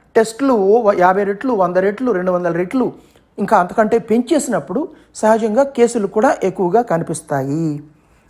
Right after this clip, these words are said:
కాబట్టి ఏ కోణం నుంచి చూసినా ఈ రెండో వేవ్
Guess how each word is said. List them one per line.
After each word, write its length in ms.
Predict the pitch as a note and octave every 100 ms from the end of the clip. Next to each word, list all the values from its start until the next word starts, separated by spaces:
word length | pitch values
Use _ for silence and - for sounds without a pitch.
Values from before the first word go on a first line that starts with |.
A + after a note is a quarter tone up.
| -
కాబట్టి 480 | F#3+ A3+ C4 A3+ - - _ _ D#3
ఏ 280 | F3 A3
కోణం 380 | B3 A3+ A3 A3
నుంచి 280 | A3 G#3+ A3+ -
చూసినా 600 | A#3+ A#3 A#3+ G#3+ A#3 F#3 - - _ _ _ _
ఈ 100 | G#3
రెండో 320 | F#3+ G3 A3+ B3
వేవ్ 540 | G#3+ G3 G#3 C#4+